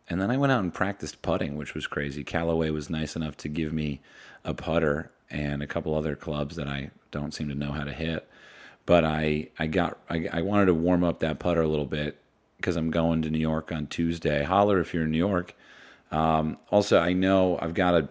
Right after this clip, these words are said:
I've been bad about the messages. I've got, just kinda gotten inundated with, like, other B S.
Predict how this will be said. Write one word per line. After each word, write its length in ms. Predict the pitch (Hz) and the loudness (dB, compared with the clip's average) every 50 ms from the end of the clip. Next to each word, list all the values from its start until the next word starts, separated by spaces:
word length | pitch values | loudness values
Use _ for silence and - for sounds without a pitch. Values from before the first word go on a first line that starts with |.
| - - _ - - | -6 -18 _ -10 -4
I've 220 | 87 92 95 87 | -2 -2 0 2
been 160 | 98 87 82 | 0 0 0
bad 320 | 73 82 80 80 80 78 78 | 0 2 2 2 2 2 2
about 180 | 78 78 73 | 0 0 -2
the 80 | - 78 | -2 -2
messages. 580 | 76 76 76 78 76 - - - 78 71 69 | -2 -2 -2 -2 -4 -6 -8 -8 -8 -6 -4
I've 200 | 76 73 69 69 | -4 -6 -6 -6
got, 160 | - - 78 76 | -6 -6 -4 -4
just 180 | 71 - - | -6 -8 -8
kinda 220 | - 98 87 80 76 | -4 -4 -2 -2 -2
gotten 320 | 76 71 69 73 73 71 | -4 -4 -4 -4 -6 -6
inundated 640 | 69 73 76 78 76 71 78 73 71 73 73 73 - - - - - - - - _ | -4 -4 -4 -4 -4 -2 -4 -2 -2 -2 -4 -6 -8 -16 -20 -20 -20 -20 -20 -14 _
with, 280 | 80 78 78 67 - - | -2 0 0 0 -2 -4
like, 260 | 73 71 69 - - - | -6 -6 -6 -8 -6 -2
other 540 | 76 76 76 78 78 78 78 76 71 69 - - - - - - | -2 0 2 2 2 4 2 2 0 -2 -6 -10 -16 -18 -6 -2
B 220 | 82 78 78 73 | 0 2 2 2
S. 500 | 71 80 87 - - - - - - - | 2 2 0 -2 -4 -6 -6 -6 -6 -6